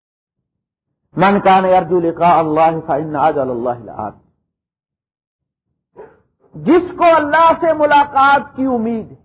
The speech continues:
من کان یرجو، جو رکھتا ہے امید، جو رکھے ہوئے ہے امید اللہ سے ملاقات، تو تسلی رکھو، میں کوئی شک نہیں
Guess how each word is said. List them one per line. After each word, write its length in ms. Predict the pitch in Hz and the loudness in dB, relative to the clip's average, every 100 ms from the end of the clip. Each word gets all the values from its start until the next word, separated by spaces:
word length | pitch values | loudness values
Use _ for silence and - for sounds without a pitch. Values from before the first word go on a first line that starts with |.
| _ _ _ | _ _ _
من 340 | 175 269 349 330 | -2 -2 -2 0
کان 300 | 302 320 294 | 2 4 2
یرجو، 460 | 285 254 208 220 | 2 0 -4 -8
جو 140 | 190 262 | -2 2
رکھتا 540 | 311 320 - 330 320 | 2 2 0 2 4
ہے 140 | 302 | 4
امید، 420 | 294 277 254 233 151 _ _ _ _ _ _ _ _ _ _ _ _ _ | 2 0 -2 -6 -10 _ _ _ _ _ _ _ _ _ _ _ _ _
جو 180 | - 294 | -2 2
رکھے 500 | 320 320 330 359 359 | 4 2 0 2 2
ہوئے 260 | 320 311 | 4 2
ہے 160 | 302 269 | 4 4
امید 360 | 262 226 233 202 | 0 -2 -6 -6
اللہ 280 | 180 185 180 | -2 -2 -2
سے 60 | 170 | -10
ملاقات، 500 | 143 127 120 131 139 - _ _ _ _ _ _ _ _ _ _ | -12 -10 -8 -6 -6 -10 _ _ _ _ _ _ _ _ _ _
تو 60 | 120 | -20
تسلی 480 | 123 - 127 117 | -18 -14 -10 -8
رکھو، 220 | 107 - _ _ _ _ _ _ _ _ | -10 -12 _ _ _ _ _ _ _ _
میں 100 | - | -18
کوئی 200 | - 190 | -6 -4
شک 220 | 127 - | -4 -10
نہیں 100 | - | -18